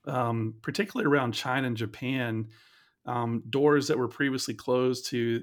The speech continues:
'cause the N B A was trying to get into China and Japan before the Olympic, the nineteen ninety-two Olympics, and they weren't, they weren't making much traction.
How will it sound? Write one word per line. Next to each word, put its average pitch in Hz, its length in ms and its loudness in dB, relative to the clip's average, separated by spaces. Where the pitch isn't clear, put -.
'cause 120 120 -4
the 156 100 4
N 190 80 -2
B 143 100 2
A 147 60 4
was 131 100 0
trying 131 220 -4
to 123 80 -4
get 127 160 -2
into 113 140 -4
China 123 260 -4
and 113 80 -6
Japan 120 400 -6
before 117 460 -4
the 113 120 -6
Olympic, 117 420 -4
the 120 120 -8
nineteen 120 280 -8
ninety-two 117 320 -4
Olympics, 113 540 -4
and 113 340 -6
they 131 100 2
weren't, 123 260 0
they 135 140 0
weren't 127 180 0
making 117 280 -2
much - 180 -10
traction. 113 580 -8